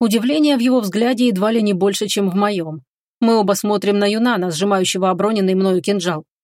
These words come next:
Это настолько нелепое зрелище, что явись сейчас нам на помощь Шамирам, было бы не так поразительно, как проливший кровь воина слепец. И кого? Метанца. Юнан медленно отступает,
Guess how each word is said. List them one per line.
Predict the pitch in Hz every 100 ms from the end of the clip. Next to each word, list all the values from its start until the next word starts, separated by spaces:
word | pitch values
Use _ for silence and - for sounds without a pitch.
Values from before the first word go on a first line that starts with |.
| _ _ _ _ _
Это | 240 240
настолько | 240 240 247 202 208
нелепое | 208 226 196 196
зрелище, | 180 254 240 - - -
что | -
явись | 233 254 294 339
сейчас | 233 - 214
нам | 220 226
на | 202
помощь | 196 220 190
Шамирам, | - 202 196 208 254 160
было | 185 226
бы | 214 240
не | 277
так | 226 170
поразительно, | 208 190 190 262 196 185
как | 185 185 -
проливший | 202 202 233 196
кровь | 180 190 185
воина | 180 208 226 185
слепец. | - 196 180 170 - _ _ _ _ -
И | 233
кого? | - 208 175 - _
Метанца. | 226 277 - 240 - - - _ _ _ _ _ _ _ _ _ -
Юнан | 202 208 247 220
медленно | 208 196 196
отступает, | 196 - 202 - 160 151 -